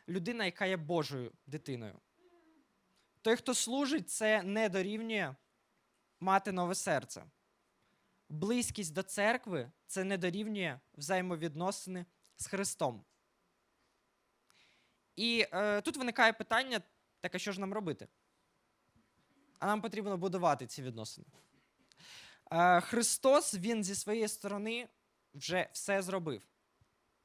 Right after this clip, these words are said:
для цих відносин. Він зробив цей крок, і нам, е, потрібно протягнути цю руку. Е,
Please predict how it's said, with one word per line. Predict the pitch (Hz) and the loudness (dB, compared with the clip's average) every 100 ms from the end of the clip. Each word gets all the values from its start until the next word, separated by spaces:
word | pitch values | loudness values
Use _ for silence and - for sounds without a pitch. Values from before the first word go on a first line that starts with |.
| _ _ - | _ _ -12
для | 151 151 147 147 | -4 2 4 2
цих | 143 185 - | 0 -8 -8
відносин. | 180 170 131 - 90 _ _ _ _ _ _ - | -8 -6 -6 -10 -18 _ _ _ _ _ _ -12
Він | 180 185 | -10 -6
зробив | 208 208 247 | -6 -6 -6
цей | - | -8
крок, | 214 233 240 - 170 | -4 -2 -2 -4 -6
і | |
нам, | 190 196 220 214 | -2 -2 -2 -4
е, | 202 185 _ _ _ _ _ _ _ _ _ _ _ | -4 -6 _ _ _ _ _ _ _ _ _ _ _
потрібно | 170 185 190 165 | -8 -6 -4 -4
протягнути | 165 165 175 160 117 | -4 -6 -6 -6 -10
цю | - | -10
руку. | 127 110 - _ - - - - - | -10 -10 -16 _ -20 -20 -20 -8 2
Е, | 202 214 208 | 4 6 6